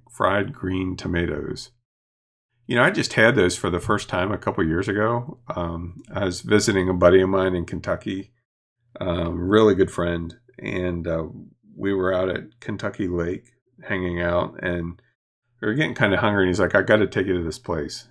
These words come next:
You're gonna love it." So we, we walk into this restaurant, like a hole in the wall. I think it probably could seat maybe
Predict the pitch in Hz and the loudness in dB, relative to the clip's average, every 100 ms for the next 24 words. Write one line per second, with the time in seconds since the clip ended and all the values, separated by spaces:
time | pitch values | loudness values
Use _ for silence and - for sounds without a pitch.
0 | - - 95 90 87 85 - - - 95 | -10 -6 -2 0 0 0 -2 -6 -2 2
1 | 98 101 110 107 98 - 110 117 113 104 | 2 0 -6 -4 -4 -2 0 0 0 -4
2 | 98 90 85 - - 98 107 - 78 80 | -2 -2 -4 -8 0 2 2 -4 -8 -8
3 | 87 - _ _ _ _ - 98 90 82 | -10 -14 _ _ _ _ -10 -10 -8 -6
4 | - - 113 110 92 82 87 87 73 80 | -6 0 0 2 0 0 0 -2 -4 -6
5 | - _ _ _ _ _ _ _ _ _ | -12 _ _ _ _ _ _ _ _ _
6 | _ - 107 95 82 107 95 87 85 - | _ -8 -4 -4 -2 0 0 -2 -8 -14
7 | - - - 101 - 87 87 87 82 82 | -14 -12 -6 -6 -4 -2 0 0 -2 -6